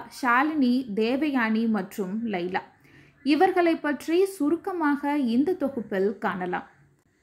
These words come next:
நடிகை ரம்பா ஆயிரத்தி தொள்ளாயிரத்தி தொண்ணூற்றி இரண்டாம் ஆண்டு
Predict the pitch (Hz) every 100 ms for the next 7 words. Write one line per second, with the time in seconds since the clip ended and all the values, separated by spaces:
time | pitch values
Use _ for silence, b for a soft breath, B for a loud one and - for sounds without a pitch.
0 | _ - 247 294 349 339 370 320 277 269
1 | 269 294 330 311 262 269 294 277 247 277
2 | 262 269 262 262 - 285 262 247 269 285
3 | - 262 285 220 233 294 330 311 277 240
4 | 233 247 277